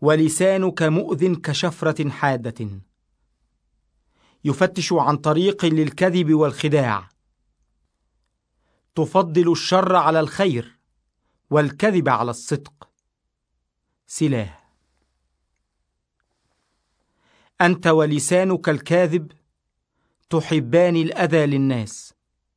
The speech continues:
لهذا سيمسك الله بك، ويقذفك خارج خيمتك ويهدمك،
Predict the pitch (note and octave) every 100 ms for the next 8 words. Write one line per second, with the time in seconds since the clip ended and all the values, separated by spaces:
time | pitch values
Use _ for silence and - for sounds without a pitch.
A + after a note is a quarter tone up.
0 | _ _ _ _ _ _ _ _ _ _
1 | - C3+ C3+ D#3+ E3+ D#3+ D#3+ - C#3+ F3
2 | E3 - D#3+ D#3 C#3+ D3+ F#3 D3+ E3 D#3+
3 | - - _ _ _ _ _ _ _ _
4 | - D#3 D#3+ D#3 C#3 G#3 G#3 F#3 E3 -
5 | F3 F#3+ F3 E3 D#3 D3+ D3 D#3 F3 F3+
6 | E3+ D#3+ E3 E3+ D3+ C3+ A#2+ G#2 _